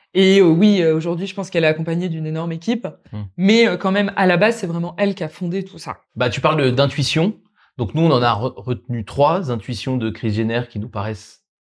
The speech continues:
Speaker 2: utiles. Et on va regarder ensemble quelles sont ces intuitions, comment ça marche et comment vous allez pouvoir les appliquer en entreprise, dans vos équipes. Intuition numéro un,
Speaker 1: Mm.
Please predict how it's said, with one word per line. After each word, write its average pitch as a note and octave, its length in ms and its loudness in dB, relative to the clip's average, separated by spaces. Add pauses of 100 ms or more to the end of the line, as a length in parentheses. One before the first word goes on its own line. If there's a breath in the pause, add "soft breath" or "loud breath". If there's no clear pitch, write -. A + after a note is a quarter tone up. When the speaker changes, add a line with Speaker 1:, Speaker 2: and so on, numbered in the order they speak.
Speaker 2:
utiles. C#3+ 540 -4
Et B2+ 80 2
on A#2+ 100 4
va A2 120 4
regarder A#2+ 400 2
ensemble B2+ 520 0 (360)
quelles D3 180 2
sont D3 160 -2
ces B2+ 180 -2
intuitions, C3 480 0
comment C3 220 0
ça B2+ 160 -2
marche A#2+ 420 -2
et A2 80 -8
comment B2 240 -2
vous C3 180 -4
allez G#2+ 120 -2
pouvoir B2 480 -2
les A2 140 -4
appliquer A2 640 -6 (280)
en A#2 140 -2
entreprise, A2+ 460 -4
dans A2 100 -2
vos G#2+ 120 0
équipes. G2 260 -6 (160)
Intuition A3 500 2
numéro C#3+ 400 6
un, G#3 320 2
Speaker 1:
Mm. F#3 120 -10